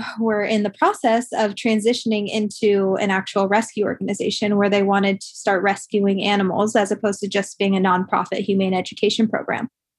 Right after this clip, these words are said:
It must have been, you know, the stars aligned. I messaged him right in that moment when <laughs> he was, you know, thinking of how he was gonna start his new rescue.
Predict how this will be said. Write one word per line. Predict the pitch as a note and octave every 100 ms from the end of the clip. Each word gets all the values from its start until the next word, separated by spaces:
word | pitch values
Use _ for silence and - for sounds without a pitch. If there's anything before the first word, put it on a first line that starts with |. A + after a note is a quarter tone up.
| _ _ _
It | -
must | G#3+ G#3+ -
have | G#3+
been, | G#3+ G#3
you | G#3
know, | G3
the | G3+
stars | - A3 G#3+
aligned. | G3 F#3 F#3+ C4
I | C#4+
messaged | G3+ G3 - G3 -
him | A3 G3 G3+ - _ _ _ _ -
right | G#3 F#3+ G#3+ - _ _ _ _
in | - A3+
that | G#3+ G3
moment | A3 A3 B3+ A#3+
when | A#3
<laughs> |
he | B3+ D4 D#4+
was, | C4 B3
you | B3
know, | G#3+ A#3
thinking | A3+ A3 A#3+
of | A3 G#3
how | G#3 G#3 G#3+
he | A3
was | G3+
gonna | A3 G3+
start | G3+ - G3+ G3+
his | G#3+ G3
new | G3+
rescue. | G3 D#4 - G#3+ G3 G3